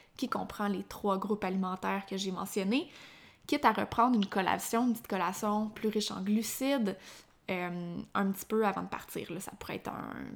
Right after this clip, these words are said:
tout dépendant, là, euh, c'est quoi la sortie de course qu'on va faire, tout dépendant, euh,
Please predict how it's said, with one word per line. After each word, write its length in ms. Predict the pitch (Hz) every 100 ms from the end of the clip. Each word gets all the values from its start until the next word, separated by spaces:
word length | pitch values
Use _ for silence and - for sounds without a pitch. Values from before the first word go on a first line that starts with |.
| 214
tout 100 | -
dépendant, 460 | 190 190 190 101 101
là, 140 | 101
euh, 400 | 101 101 - -
c'est 160 | 202 202
quoi 140 | 185
la 80 | 196
sortie 260 | 190 202 -
de 60 |
course 180 | - 208
qu'on 160 | 190 180
va 140 | 196
faire, 420 | - 233 226 226
tout 80 | 226
dépendant, 600 | 185 185 180 185 190 196 202 - - - - - -
euh, 800 | 185 175 175 170 170 165 165